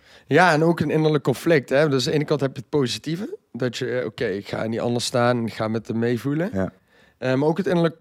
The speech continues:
Speaker 1: conflict van, "Oh shit, ik ben, eh, ja, het is inderdaad wel een kloot situatie voor,
Speaker 2: <laughs>
Speaker 1: voor die persoon." Maar eigenlijk vind ik het gewoon, eh, dat hij het had moeten doen,
Speaker 2: Ja.
Speaker 1: omdat het, eh,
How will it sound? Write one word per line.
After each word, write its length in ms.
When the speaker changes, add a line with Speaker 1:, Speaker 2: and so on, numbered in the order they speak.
Speaker 1:
conflict 480
van, 300
"Oh 140
shit, 520
ik 160
ben, 160
eh, 500
ja, 180
het 140
is 120
inderdaad 340
wel 100
een 80
kloot 260
situatie 640
voor, 360
Speaker 2:
<laughs> 80
Speaker 1:
voor 120
die 80
persoon." 500
Maar 140
eigenlijk 340
vind 180
ik 60
het 80
gewoon, 340
eh, 220
dat 140
hij 100
het 100
had 140
moeten 260
doen, 160
Speaker 2:
Ja. 20
Speaker 1:
omdat 180
het, 20
eh, 380